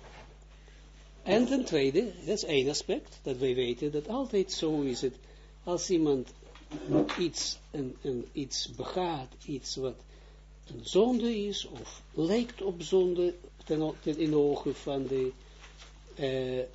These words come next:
Sitra Achra, dan die Dome, die dus over de hel aangesteld is,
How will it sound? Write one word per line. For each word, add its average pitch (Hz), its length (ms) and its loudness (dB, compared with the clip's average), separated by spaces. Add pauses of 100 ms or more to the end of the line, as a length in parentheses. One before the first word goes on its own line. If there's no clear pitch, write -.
(320)
Sitra - 440 -2
Achra, 135 540 -6 (800)
dan 170 280 4
die 151 160 2
Dome, 139 480 0 (260)
die 139 160 -2
dus 127 280 -2
over 139 340 2
de 123 100 -4
hel 247 300 -2 (1000)
aangesteld 202 760 2
is, 165 320 -4